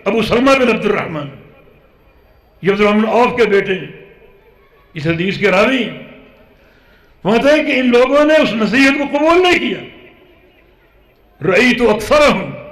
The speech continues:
پھر ایک وقت آیا، میں نے ان سب لوگوں کو دیکھا، یطاعنون اصحاب رسول اللہ صلی اللہ علیہ وسلم، کہ جمل اور صفین کی جنگوں میں خارجیوں کے ساتھ مل کر اللہ کے پیغمبر کے صحابہ پر تیر برسا رہے تھے۔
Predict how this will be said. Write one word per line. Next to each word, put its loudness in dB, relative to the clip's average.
پھر 0
ایک 2
وقت -4
آیا، -2
میں -2
نے 2
ان 0
سب 0
لوگوں 2
کو 0
دیکھا، -8
یطاعنون 2
اصحاب 2
رسول -4
اللہ -4
صلی -6
اللہ -4
علیہ -8
وسلم، -20
کہ 0
جمل 4
اور 6
صفین 0
کی -4
جنگوں 2
میں 0
خارجیوں 2
کے 0
ساتھ -2
مل 2
کر 4
اللہ 2
کے 2
پیغمبر 0
کے -2
صحابہ 0
پر -2
تیر -4
برسا -8
رہے -18
تھے۔ -20